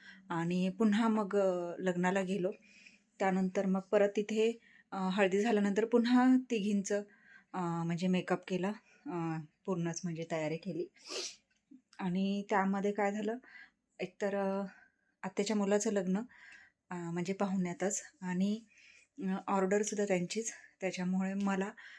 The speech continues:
काहीच एन्जॉय करायला नाही मिळालं खरं म्हणायला गेलं तर, अ, कारण बाहेर काय चाललंय, अ, ते मला पाहायलाच नाही मिळालं. खरं तर खूप सुंदर लोकेशन, खूप छान, अ, म्हणजे हॉल आहे तो आणि खूप छान, अ, म्हणजे डेकोरेशनसुद्धा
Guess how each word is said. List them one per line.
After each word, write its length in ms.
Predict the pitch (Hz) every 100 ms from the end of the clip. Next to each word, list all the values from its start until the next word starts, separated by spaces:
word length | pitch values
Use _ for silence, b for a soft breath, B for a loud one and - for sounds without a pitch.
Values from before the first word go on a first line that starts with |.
| B
काहीच 260 | 233 247 247
एन्जॉय 320 | 233 214 208
करायला 320 | 208 226 202 202
नाही 160 | 190
मिळालं 360 | 185 180 170 165 -
खरं 220 | 202 175
म्हणायला 320 | 185 180 165
गेलं 240 | 160 160
तर, 140 | 151 226 247 B B B B
अ, 140 | 190 180
कारण 300 | 190 190 196
बाहेर 320 | 185 175 202 - -
काय 200 | 208 226
चाललंय, 460 | 226 220 175 180 208 B B B B _
अ, 220 | - 190 190
ते 40 | 208
मला 220 | 202 196
पाहायलाच 500 | 196 196 220 214 226
नाही 160 | 226 208
मिळालं. 340 | 180 165 175 247 B B _ -
खरं 160 | 185
तर 100 | 190 208
खूप 220 | - 254
सुंदर 380 | 247 208 190 202
लोकेशन, 420 | 214 185 175 - 202 B B B -
खूप 240 | 254 -
छान, 560 | - 208 214 226 254 247 -
अ, 40 | 208
म्हणजे 460 | 190 185 180 180 190
हॉल 300 | 190 170 170
आहे 220 | 160 170
तो 120 | 190
आणि 240 | 190 185 190
खूप 240 | - 240
छान, 320 | - 190 190 208 B B B B -
अ, 80 |
म्हणजे 380 | 185 175 175 175
डेकोरेशनसुद्धा 760 | 196 190 190 185 196 190 202